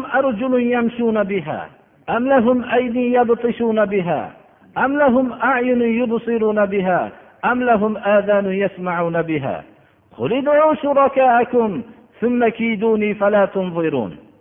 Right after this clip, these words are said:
Ularni yuradigan oyoqlari bormi? Ha, oyoqlarning shakli bor, lekin yuradigan oyoqlari bormi? Uzoq yillar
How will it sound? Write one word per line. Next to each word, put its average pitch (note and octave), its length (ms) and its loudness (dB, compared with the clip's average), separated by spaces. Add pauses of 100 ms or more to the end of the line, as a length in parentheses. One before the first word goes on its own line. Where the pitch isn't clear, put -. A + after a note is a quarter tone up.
(920)
Ularni B3 520 2 (480)
yuradigan A3+ 680 -2
oyoqlari A#3+ 600 2
bormi? C#3+ 360 2 (580)
Ha, D#3 260 0 (220)
oyoqlarning A3 720 2
shakli B3 480 -4
bor, D4 260 4 (440)
lekin A#3 360 0
yuradigan B3+ 600 2
oyoqlari C4 600 4
bormi? E4 400 4 (1160)
Uzoq D4 420 4
yillar D#4+ 440 0